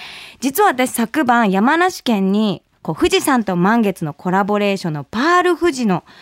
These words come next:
写真を撮りに行ったんですけれども、こう、富士山の頂上にそびえる満月は、こう、まるで富士山のてっぺんから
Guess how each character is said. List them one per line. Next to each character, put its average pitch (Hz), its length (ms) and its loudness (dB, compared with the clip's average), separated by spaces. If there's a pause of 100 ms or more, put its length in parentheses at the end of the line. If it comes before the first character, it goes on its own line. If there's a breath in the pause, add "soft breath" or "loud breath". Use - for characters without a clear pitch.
(140)
写 214 140 -6
真 226 200 -2
を 202 60 -2
撮 294 140 -2
り 302 80 0
に 233 140 2
行 185 80 -6
っ - 20 -20
た 190 160 -2
ん 180 60 0
で 170 100 -2
す - 100 -16
け 160 120 -10
れ 156 80 -8
ど 160 120 -6
も、 208 220 0 (340 loud breath)
こ 220 100 -2
う、 208 40 -2
富 269 120 -2
士 269 120 -2
山 254 180 -2
の 233 120 -4
頂 254 200 -2
上 240 140 -2
に 233 120 -4
そ 233 180 -6
び 240 120 -2
え 262 80 0
る 220 80 0
満 233 220 2
月 202 320 -6
は、 202 300 0 (220 soft breath)
こ 220 100 2
う、 - 20 4
ま 220 160 4
る 311 80 2
で 330 120 0
富 370 200 -2
士 392 80 -2
山 381 140 0
の 233 100 -2
て 247 100 -2
っ - 40 -4
ぺ 233 160 -6
ん 220 60 -4
か 202 100 0
ら 175 140 -4